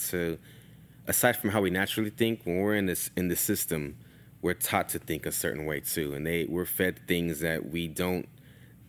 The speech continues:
that we can use in life, but maybe not necessarily need in terms of connecting with other people and supporting or, um,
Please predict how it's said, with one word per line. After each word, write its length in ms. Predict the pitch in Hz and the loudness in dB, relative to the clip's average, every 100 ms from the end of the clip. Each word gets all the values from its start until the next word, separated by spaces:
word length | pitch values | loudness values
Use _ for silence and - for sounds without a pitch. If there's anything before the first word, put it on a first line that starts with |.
| - - - | -20 -20 0
that 120 | 95 | 2
we 80 | 101 | 4
can 180 | 104 87 | 2 4
use 240 | 101 110 | 4 6
in 120 | 120 127 | 4 4
life, 260 | 143 143 | 2 2
but 140 | 90 98 | 2 4
maybe 280 | 113 113 | 4 4
not 160 | 107 67 | 4 2
necessarily 680 | 98 - 92 - 98 90 85 - 87 85 | 0 -2 0 2 4 4 0 -2 -2 0
need 560 | 80 82 90 101 127 143 - - - - - - - | 0 2 4 4 2 -2 -16 -20 -20 -20 -20 -20 -4
in 140 | 87 87 | -2 0
terms 320 | - 90 82 | 2 2 2
of 260 | 85 80 - - - - - - - | 0 0 -4 -8 -12 -20 -20 -16 -2
connecting 480 | 95 87 95 117 | 2 2 4 2
with 140 | 110 - | 4 4
other 200 | 113 117 | 2 2
people 520 | - 120 131 135 135 | 2 0 2 0 0
and 420 | 78 82 82 80 - | 0 2 2 0 -2
supporting 600 | - - 95 98 104 101 | -6 -2 2 4 4 2
or, 480 | 80 85 80 78 - - - - - - - - - - 80 | 2 2 2 0 -4 -14 -20 -20 -20 -20 -20 -20 -20 -6 -2
um, 720 | 76 73 71 69 69 69 | 0 0 0 -2 -4 -8